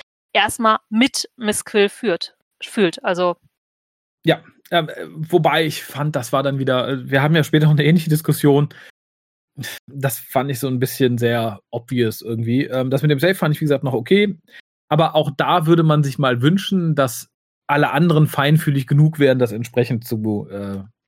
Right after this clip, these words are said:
Speaker 2: zu bemerken.
Speaker 1: Ja, also ich finde auch, das hätte halt nicht die Schwarze machen müssen, sondern das
Speaker 2: Mhm.
Speaker 1: hätte von jemand anderem kommen müssen.
Speaker 2: Ja, eben. Äh, aber naja, dann ist tatsächlich, glaub ich, eine der Punkte, die ich auch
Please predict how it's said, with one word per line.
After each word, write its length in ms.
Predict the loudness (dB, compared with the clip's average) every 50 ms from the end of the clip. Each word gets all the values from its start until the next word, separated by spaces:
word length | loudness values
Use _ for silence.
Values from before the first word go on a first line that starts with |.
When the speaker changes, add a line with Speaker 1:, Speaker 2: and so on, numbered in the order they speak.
| _ _ _
Speaker 2:
zu 140 | -6 -2 0
bemerken. 280 | 2 2 2 2 2
Speaker 1:
Ja, 140 | 2 2 0 -2 -4 -6 -6 _ -2
also 200 | 0 2 2 2
ich 180 | 2 0 -2
finde 260 | -2 -2 0 0 2 2
auch, 120 | 0 0
das 180 | -2 -6 -4 -4
hätte 180 | -2 0 0
halt 200 | 0 0 -2 -4
nicht 180 | -8 -8 -8 -8
die 200 | -10 -8 -10 -10 _ _ _ _ _ _ _ -2
Schwarze 440 | 0 2 2 2 2 0 -2 -2 -2
machen 300 | 0 -2 -2 -2 -2 -6
müssen, 260 | -6 -8 -6 -6 -6 -4
sondern 220 | -4 -4 -2 0
das 120 | 0 0
Speaker 2:
Mhm. 40 | 0
Speaker 1:
hätte 140 | -2 -4 -4
von 140 | -4 -4 -2
jemand 220 | 0 0 0 0
anderem 240 | 2 0 0 -2 -2
kommen 220 | -2 -4 -4 -4
müssen. 400 | -4 -6 -6 -6 -8 -18 -20 -20 -20 _ _ _ -4
Speaker 2:
Ja, 140 | -4 -4 -4 -6 _ _ _ -6 -2
eben. 320 | 0 0 0 0 -4 -8 _ -6
Äh, 200 | -4 -2 -2 0
aber 140 | 2 2 2
naja, 200 | 2 2 0 -2 -10 -16 -14
dann 460 | -8 -2 0 0 2 2 0 -2 -2
ist 160 | -4 -4 -2
tatsächlich, 340 | 0 2 2 2 2 0 -2 0
glaub 180 | 0 0 0
ich, 180 | 0 -4 -6 -4
eine 240 | -2 0 2 2 2
der 140 | 2 0 0
Punkte, 340 | 0 -2 -2 -2 -2 -2 -2
die 100 | -2 -2
ich 180 | -2 -4 -6
auch 360 | -4 -2 -2 -2 -4 -6 -14